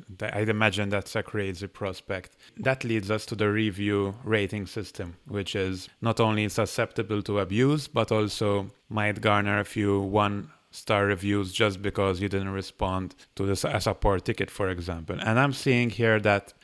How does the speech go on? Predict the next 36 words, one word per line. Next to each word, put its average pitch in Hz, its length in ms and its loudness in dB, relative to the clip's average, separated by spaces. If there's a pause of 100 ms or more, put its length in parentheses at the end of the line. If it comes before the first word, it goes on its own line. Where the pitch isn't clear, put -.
(120)
um, 101 220 -2
you 113 260 2
wrote 107 260 4
an 107 120 0
article 104 640 0
on 98 220 0
Manage 98 300 -2
W 98 280 2
P 117 240 0
in 110 220 -4
which 104 240 -4
you 101 100 -4
said 95 380 -2
that 95 260 -2 (200)
the 113 100 2
problem 127 560 4
with 107 180 0
the 95 540 4
repo 113 400 4
is 95 120 -2
that 104 260 0 (340)
there's 113 240 0
no 120 140 4
accountability 110 800 2
when 107 200 4
someone 101 520 0
makes 101 240 -4
these 98 200 -4
ratings. 92 680 -2
Users 113 400 4
say 110 260 4
something 113 560 0
is 95 140 2
broken 131 420 4
simply 120 300 -2
because 113 500 0